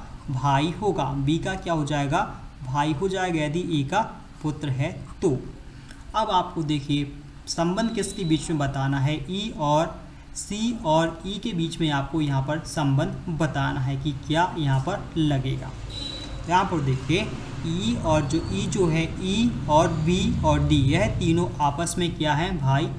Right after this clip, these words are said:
बहन हैं। तो यहाँ पर देखिए, भाई और बहन तो यहाँ पर हो नहीं सकता, Option number यहाँ पर गलत हो जाएगा। चचेरा भाई बहन भी यहाँ पर नहीं हो सकता और चाचा और चाची यहाँ पर नहीं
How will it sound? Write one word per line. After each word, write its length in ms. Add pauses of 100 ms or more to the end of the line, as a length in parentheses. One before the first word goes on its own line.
(120)
बहन 400
हैं। 160 (460)
तो 60
यहाँ 160
पर 160
देखिए, 360 (460)
भाई 360
और 240
बहन 300
तो 120
यहाँ 200
पर 120
हो 180
नहीं 140
सकता, 340
Option 340
number 240
यहाँ 240
पर 160
गलत 300
हो 180
जाएगा। 500 (460)
चचेरा 540
भाई 320
बहन 260
भी 100
यहाँ 180
पर 140
नहीं 180
हो 180
सकता 440
और 440
चाचा 420
और 400
चाची 380
यहाँ 180
पर 360
नहीं 400